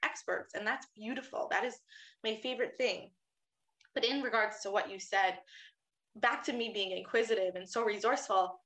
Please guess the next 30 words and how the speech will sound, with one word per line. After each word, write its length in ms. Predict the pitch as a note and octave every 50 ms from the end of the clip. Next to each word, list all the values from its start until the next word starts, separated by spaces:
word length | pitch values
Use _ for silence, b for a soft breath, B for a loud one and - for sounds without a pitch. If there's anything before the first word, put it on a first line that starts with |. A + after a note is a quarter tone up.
| -
I 140 | - E4+ G4 F4
knew 220 | C#4+ C#4 C4 A#3
about 260 | - - - - - -
people 260 | F3 - - F3 - -
like 240 | A2+ - - -
you 140 | - F#2 -
before 280 | - - - - - -
I 100 | - - -
got 160 | - - -
married. 360 | - - - - - G#1 - - -
And 120 | G#3+ G#3+ - -
I 160 | A3 A#3+ C#4
said, 260 | - - A3+ G#3+ G#3 - -
"I 300 | G#3 A3 B3+ - - -
am 120 | A#3 A3+ G#3+
going 260 | G#3+ G#3+ G#3+ G#3+ G#3+ A3
to 80 | G#3
beat 220 | F3+ F#3+ G3 F3 -
this. 280 | - - - - - - -
I 180 | G#3 A3+ C4
am 120 | D#4 D#4 C#4+
going 200 | C4 B3 A#3+ A#3
to 120 | - G3+
learn 200 | F3+ F3+ F#3+ - -
everything 300 | - C4 D#4 D4+ D#4 D#4+
I 60 | D4+
can 220 | D4 D4 B3+ G#3+ G#3+
about 220 | G#3 G3+ - -
wigs." 260 | - - - - -
So 180 | - - - -